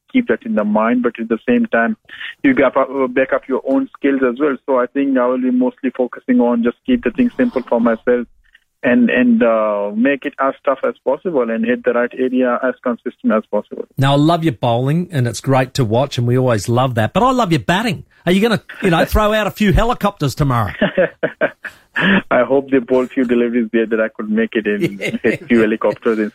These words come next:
Speaker 1: snack shots. But, uh, uh, I don't think so nowadays bowlers bowling to me there in that, that spot. But they're gonna mostly target my head
Speaker 2: <laughs>
Speaker 1: and I have my helmet. So, um, yeah, I need to think about that as well to do something different tomorrow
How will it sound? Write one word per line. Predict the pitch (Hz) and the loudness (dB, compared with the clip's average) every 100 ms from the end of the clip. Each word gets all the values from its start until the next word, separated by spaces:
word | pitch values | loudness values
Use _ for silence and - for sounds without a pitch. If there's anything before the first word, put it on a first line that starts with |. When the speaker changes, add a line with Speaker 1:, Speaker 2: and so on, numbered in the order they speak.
| - | -2
Speaker 1:
snack | 117 117 - | -2 0 -2
shots. | 113 143 _ | -2 -2 _
But, | 117 107 | -4 -2
uh, | 120 - - - - - | -2 -4 -10 -16 -16 -6
uh, | 123 117 117 117 113 | 0 2 2 2 2
I | 117 | 0
don't | 131 127 | -2 -2
think | 135 123 | -4 -4
so | 131 | -2
nowadays | 120 117 120 117 107 | 0 0 0 -2 -2
bowlers | 110 113 113 107 | -2 -2 -2 -4
bowling | 107 110 110 - | -4 -2 -4 -4
to | |
me | 107 104 | -2 -2
there | 98 104 104 | 0 0 0
in | 98 | -2
that, | 98 - _ | -4 -4 _
that | 101 - _ | -4 -4 _
spot. | 98 - - | -2 -2 -4
But | 104 104 | -6 -2
they're | 113 | 0
gonna | 113 110 104 | 0 -2 0
mostly | 113 113 123 | 0 0 -4
target | 113 107 110 107 | -2 -2 -2 -2
my | 107 101 | -4 -4
head | 107 123 _ | -4 -6 _
Speaker 2:
<laughs> | _ 165 | _ -2
Speaker 1:
and | - 226 - - | 0 0 -2 0
I | 107 113 | 0 2
have | 110 | 2
my | 110 | 2
helmet. | 117 113 120 135 - - | 2 0 2 -2 -4 -4
So, | 123 120 120 113 | -2 0 0 0
um, | 110 | 0
yeah, | 123 123 117 - - 233 - - - | 0 0 -4 -12 -6 -6 -6 -12 -6
I | - | 0
need | 123 127 | 2 2
to | 123 | 0
think | 117 131 123 | 0 0 0
about | 113 113 110 | 0 -2 0
that | 123 123 | -2 -2
as | 113 | -4
well | 120 117 - | -4 -4 -2
to | |
do | 117 120 | -2 -2
something | 117 - 113 | -4 -4 -4
different | 113 - 120 - | -4 0 -2 0
tomorrow | 107 107 107 | 2 2 0